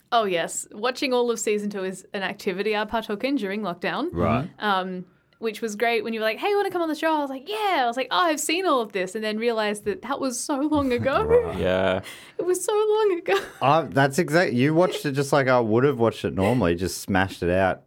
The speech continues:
Speaker 2: pretty
Speaker 1: Mm.
Speaker 2: quickly. It's been interesting to watch it week by week. Every,
Speaker 1: Oh.
Speaker 2: every Thursday, running a bath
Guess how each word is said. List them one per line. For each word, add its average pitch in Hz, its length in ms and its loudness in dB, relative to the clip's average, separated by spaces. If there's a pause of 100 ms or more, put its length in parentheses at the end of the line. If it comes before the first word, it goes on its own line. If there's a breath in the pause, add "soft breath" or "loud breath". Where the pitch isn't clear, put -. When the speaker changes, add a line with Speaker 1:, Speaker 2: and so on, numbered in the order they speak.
(100)
Speaker 2:
pretty 165 260 0
Speaker 1:
Mm. - 60 -8
Speaker 2:
quickly. 92 520 0 (320)
It's 117 120 -8
been 180 220 0
interesting 165 480 2
to 139 80 4
watch 131 240 2
it 104 80 0
week 113 260 2
by 101 160 4
week. 90 540 -2 (460)
Every, 131 340 0
Speaker 1:
Oh. 139 460 0
Speaker 2:
every 117 180 0
Thursday, 110 720 0
running 82 380 0
a 123 40 0
bath 90 380 0